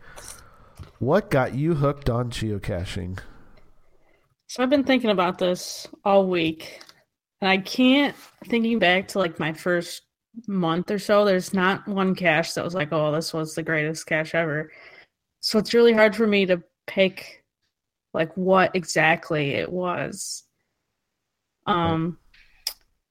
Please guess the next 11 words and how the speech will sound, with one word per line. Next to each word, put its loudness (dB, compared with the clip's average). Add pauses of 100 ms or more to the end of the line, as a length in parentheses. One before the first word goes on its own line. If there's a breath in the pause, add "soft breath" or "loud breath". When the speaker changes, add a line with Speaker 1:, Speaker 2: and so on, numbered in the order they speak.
(140)
Speaker 2:
but 4 (540)
from 2
the 0
day 6
I 4
started, 2
I 2
found -2
caches -2
for, -4
like, -2